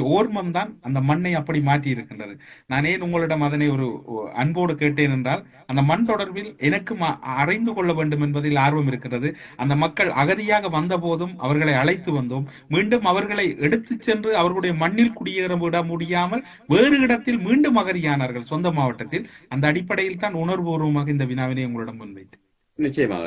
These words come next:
Speaker 2: அஹ், இப்பொழுது நீங்கள் அந்த, அந்த, அந்த, அந்த கிராமத்துக்கு போகும்போது அது ஒரு பாதிக்கப்பட்ட இடம்னு சொல்லி. ஆனால் எங்களுக்கு மிக முக்கியமான பிரச்சனை இந்த கட்டவரச்சான்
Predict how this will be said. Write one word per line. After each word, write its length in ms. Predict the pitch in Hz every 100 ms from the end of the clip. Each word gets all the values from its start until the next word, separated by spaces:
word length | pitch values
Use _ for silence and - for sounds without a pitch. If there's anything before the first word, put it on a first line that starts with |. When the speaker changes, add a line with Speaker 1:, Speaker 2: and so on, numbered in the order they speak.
| 90
Speaker 2:
அஹ், 340 | 127 123 117
இப்பொழுது 480 | 135 135 190 220 208
நீங்கள் 240 | 165 160 151
அந்த, 220 | 139 127
அந்த, 260 | 117 110
அந்த, 200 | 92 98 98 -
அந்த 180 | 95 98
கிராமத்துக்கு 440 | 117 135 147 135
போகும்போது 560 | 135 131 123 113 120 165 180 151 - - - - _ -
அது 260 | 98 101
ஒரு 200 | 98 98 95 87 - _ _ _
பாதிக்கப்பட்ட 460 | 113 113 113 104 101
இடம்னு 240 | 101 101
சொல்லி. 220 | 92 95
ஆனால் 280 | 175 214 190 175 - - _ _ -
எங்களுக்கு 580 | 143 156 147 143 127 110
மிக 180 | 151 214
முக்கியமான 460 | 202 208 202 165
பிரச்சனை 340 | 143 143 170 170
இந்த 80 |
கட்டவரச்சான் 520 | 135 127 143 135 139